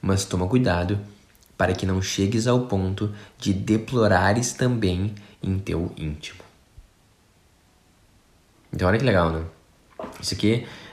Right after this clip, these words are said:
é claramente, né, como que um estoico enfrenta o sofrimento do mundo. Então, quando tu enf-, quando tu vê a, a destruição e a morte e o pesar e al-, alguém acabado, tu não passa reto, né?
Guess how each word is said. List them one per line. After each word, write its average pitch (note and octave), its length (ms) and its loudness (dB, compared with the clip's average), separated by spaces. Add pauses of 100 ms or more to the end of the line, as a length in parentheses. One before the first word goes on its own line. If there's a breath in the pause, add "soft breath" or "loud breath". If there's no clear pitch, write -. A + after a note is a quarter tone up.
é - 40 -8
claramente, A2+ 380 0
né, A2+ 60 0
como A2 240 0
que B2+ 60 -2
um B2 80 0
estoico G2+ 500 0
enfrenta G2+ 500 -2
o G2 40 0
sofrimento F2 600 -2
do D#2+ 120 -2
mundo. D2+ 300 -8 (540 loud breath)
Então, F#2 260 -2 (380 loud breath)
quando G2 200 -2
tu G2+ 100 -2
enf-, G2 320 -2
quando F#2+ 180 0
tu F#2+ 120 -6
vê F#2 540 0 (100)
a, - 340 -8
a - 20 -2
destruição F#2 880 -2
e D#2+ 80 0
a D#2+ 60 0
morte E2+ 640 -2 (240 loud breath)
e E2+ 80 0
o E2+ 60 0
pesar F2 600 2
e F2+ 40 0
al-, D#2+ 180 0
alguém F2+ 420 0
acabado, D#2+ 880 0 (260 loud breath)
tu - 100 -8
não D#3 140 0
passa B2 340 2
reto, D#2 480 -4 (160)
né? D#2 180 -6